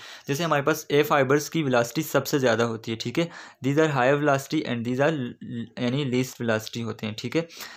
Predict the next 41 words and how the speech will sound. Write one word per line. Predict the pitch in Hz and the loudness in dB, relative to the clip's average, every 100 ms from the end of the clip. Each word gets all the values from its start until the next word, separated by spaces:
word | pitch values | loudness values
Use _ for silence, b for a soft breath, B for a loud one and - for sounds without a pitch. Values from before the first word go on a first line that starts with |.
| B - | B -2
तो | 151 175 | 2 2
हमारे | 160 143 139 | 2 -2 0
पास | 165 175 143 | 0 0 0
ये | 156 | -2
जो | 170 | -2
सेंसेशंस | 165 135 135 135 165 156 | -4 -2 -2 -2 -6 -6
हैं, | 160 156 | -6 -4
जितनी | 135 175 | -6 -6
भी | 170 170 | -6 -4
हम | 156 147 143 | -4 -4 -4
जो | 135 | -2
अभी | 139 151 | 0 2
डोर्सल | 139 135 165 | 0 0 0
कॉलम | 156 143 | -2 -2
से | 135 | -6
सेंसेशन | - 123 131 143 143 | -10 -8 -8 -8 -4
पढ़ेंगे, | 127 131 151 | -2 -2 -2
ये | 139 135 127 | -4 -2 0
फाइन | 127 143 | 0 0
सेंसेशंस | 156 156 147 156 147 | -8 -6 -6 -6 -10
होती | 139 147 | -10 -8
हैं | 160 B B B 135 | -8 B B B 2
और | 156 | 2
ये | 139 127 156 180 | 2 0 4 4
इनकी | 180 147 143 | 2 -2 -4
वेलोसिटी | 160 143 135 - | 2 2 2 -2
बहुत | 165 135 143 | -2 0 2
ज़्यादा | 131 120 | 2 2
होती | 117 113 117 | 0 -4 -4
है, | |
यानी | 117 127 - | -4 -4 -4
ऐसी | 143 165 | -6 -4
सेंसेशंस | 175 139 143 160 147 | -8 -4 -4 -4 -8
होती | 143 | -6
हैं | 151 | -6
जिनकी | 139 143 | -6 0
वेलोसिटी | 127 123 - 143 | 0 0 -2 -6
बहुत | 120 131 | -2 -2
ज़्यादा | 135 131 | -2 0
होती | 131 117 135 | -2 -4 -4
है, | 156 | -4